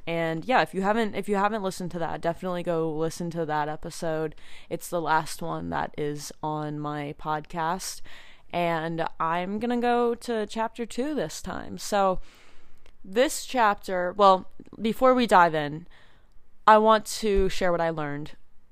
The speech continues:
If you're new here, hi, my name's Chloe. I'm nineteen years old. I am a spin instructor. I'm a bar instructor. I teach, uh, you know,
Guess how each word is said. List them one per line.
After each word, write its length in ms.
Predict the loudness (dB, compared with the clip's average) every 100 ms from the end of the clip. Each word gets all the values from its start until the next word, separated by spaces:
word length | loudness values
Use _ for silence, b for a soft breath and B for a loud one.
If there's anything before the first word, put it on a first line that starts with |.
| 0
If 160 | 2 2
you're 160 | 2
new 140 | 2 0
here, 360 | 0 0 -2
hi, 300 | 0 4 4 4
my 100 | 0
name's 240 | -2 -4
Chloe. 320 | -2 -2 -2
I'm 80 | -2
nineteen 360 | -2 -2 -2 -2
years 200 | 0 2
old. 260 | 2 0 -2
I 180 | -4
am 240 | -4 -4 -4
a 180 | -4 -4
spin 300 | -4 -4 -2
instructor. 460 | -2 -2 -2 -4
I'm 100 | -6
a 80 | -2
bar 240 | 2 2
instructor. 680 | 0 -4 -8 -8 -6 -4 -2
I 140 | -2 -4
teach, 460 | -6 -10 -10 -12 B B B B B -4
uh, 500 | -2 -2 -4 -6 -8 -16 _ -20 _ -20 -10
you 100 | -4
know, 200 | -2 -4